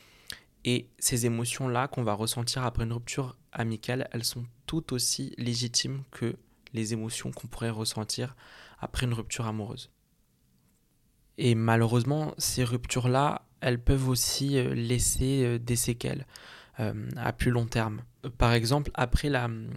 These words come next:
la rupture amicale dont je vous parlais en premier, celle où il y a eu un peu de la manipulation, de la trahison, et cetera,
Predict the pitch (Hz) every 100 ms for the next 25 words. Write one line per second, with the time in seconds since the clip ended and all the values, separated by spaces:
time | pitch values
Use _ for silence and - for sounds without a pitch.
0 | - 127 120 120 120 123 117 139 135 123
1 | 117 120 120 117 113 - 113 120 135 135
2 | 127 120 117 117 117 110 120 120 117 117
3 | 110 113 113 117 120 113 - 117 117 117
4 | 117 - 110 110 120 120 120 113 113 117
5 | 156